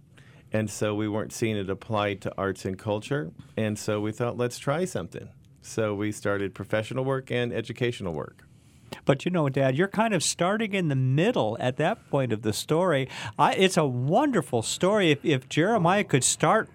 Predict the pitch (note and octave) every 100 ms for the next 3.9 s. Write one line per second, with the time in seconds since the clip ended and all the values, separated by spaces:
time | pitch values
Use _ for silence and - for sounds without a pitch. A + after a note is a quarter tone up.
0 | - - D3 - F3+ A3 F3 A3+ - D3+
1 | C3+ D#3+ E3 C#3 C3 G3 G3 D#3 C3 D#3+
2 | E3+ C#3+ D3+ F3+ D3+ C3+ E3 G#3+ D3+ C#3
3 | C3 E3+ E3 D#3 C3 C3 C#3+ F3+